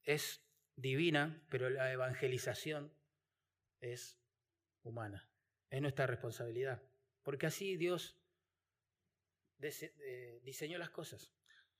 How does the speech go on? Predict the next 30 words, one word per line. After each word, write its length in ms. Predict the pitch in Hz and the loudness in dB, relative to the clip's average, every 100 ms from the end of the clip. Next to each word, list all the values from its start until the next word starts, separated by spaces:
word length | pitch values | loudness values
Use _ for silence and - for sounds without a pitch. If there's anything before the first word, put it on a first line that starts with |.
| _ _ | _ _
Para 200 | - 151 | 12 12
que 100 | 147 | 12
la 120 | 160 156 | 12 12
palabra 320 | 190 208 196 | 12 12 12
de 100 | 180 | 12
Dios 340 | 190 208 - | 12 12 8
actúe 400 | 165 151 - 214 | 4 4 6 8
en 80 | 190 | 8
nosotros 540 | 165 156 202 202 190 170 | 8 8 6 8 6 8
debe 180 | 175 | 6
ser 180 | 165 170 | 8 6
recibida, 720 | 160 151 147 175 185 175 170 | 6 4 4 8 12 12 10
también 260 | 160 160 190 | 8 6 8
debe 140 | 175 | 8
ser 160 | 160 175 | 8 8
aceptada. 880 | 156 156 139 190 185 156 147 - - - - - _ _ - | 8 8 6 10 12 12 12 4 -10 -16 -20 -20 _ _ 6
Pablo 260 | 156 165 | 8 10
se 160 | 143 151 | 10 8
ex-, 340 | 135 - - - _ _ _ _ _ - | 6 2 -8 -14 _ _ _ _ _ -12
se 180 | - | -4
explica 560 | 127 - - 156 165 156 | -4 -4 -2 2 4 6
un 80 | 135 | 6
poco 240 | 147 135 | 6 4
más. 380 | 143 147 135 - - _ _ _ _ _ _ _ | 6 6 4 -2 -16 _ _ _ _ _ _ _
Este, 680 | - 117 - 131 127 127 - - _ _ _ _ | -6 -6 0 2 4 2 -4 -20 _ _ _ _
noten 320 | - 151 151 | 2 6 8
allí 220 | 139 131 151 | 8 8 8
el 40 | |
versículo 520 | 143 127 147 143 135 | 8 8 6 8 10
trece. 600 | 160 160 - 143 - - | 8 6 8 6 4 -14